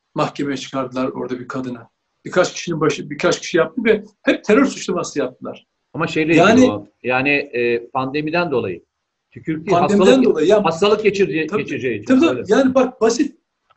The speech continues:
Speaker 1: Te-, terör tanımlarını ne kadar rahat kullanıyor. Biz burada, biz burada onlara böyle bir, biz bir şey söylediğimiz zaman mesela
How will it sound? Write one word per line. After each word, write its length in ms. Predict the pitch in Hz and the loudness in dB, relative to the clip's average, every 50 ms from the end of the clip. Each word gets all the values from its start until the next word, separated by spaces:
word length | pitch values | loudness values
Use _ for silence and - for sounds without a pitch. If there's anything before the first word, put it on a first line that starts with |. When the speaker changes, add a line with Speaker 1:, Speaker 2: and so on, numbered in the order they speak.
| _ _ - | _ _ -10
Speaker 1:
Te-, 180 | 202 196 - - | -8 -8 -8 -6
terör 320 | - 175 180 220 269 294 | -4 -2 2 2 2 2
tanımlarını 500 | - - 233 240 240 226 226 226 220 226 | 0 -2 -4 -4 -4 -4 -4 -4 -2 0
ne 80 | 262 262 | 0 2
kadar 220 | 254 254 233 208 | 2 2 2 2
rahat 240 | 214 220 226 226 - | 2 2 0 -2 -4
kullanıyor. 360 | - 202 196 185 170 156 160 | -8 -8 -6 -6 -8 -8 -10
Biz 180 | 240 262 254 277 | -8 -6 -2 0
burada, 440 | 285 - - 302 311 311 - - _ _ _ _ _ _ _ _ - | 0 2 2 2 2 0 -2 -8 _ _ _ _ _ _ _ _ -12
biz 180 | 196 196 196 | -12 -10 -10
burada 260 | 214 233 202 240 226 190 | -8 -4 -2 0 0 0
onlara 560 | 196 196 202 220 226 247 254 254 - - _ _ | 2 2 4 4 4 4 2 2 0 -4 _ _
böyle 320 | 156 143 156 170 190 208 196 | -12 -8 -6 -4 -2 -2 -4
bir, 140 | 202 - _ _ _ | -6 -8 _ _ _
biz 280 | - 165 151 - - - | -18 -16 -16 -16 -14 -14
bir 60 | - | -10
şey 200 | - - 196 196 | 2 4 4 4
söylediğimiz 500 | 196 - 208 196 196 196 226 269 277 240 | 4 4 4 4 4 4 2 0 0 0
zaman 260 | 226 208 175 160 151 | 0 -2 -2 -2 -6
mesela 500 | 156 156 156 180 170 170 165 160 - _ | -8 -10 -8 -6 -4 -4 -4 -4 -6 _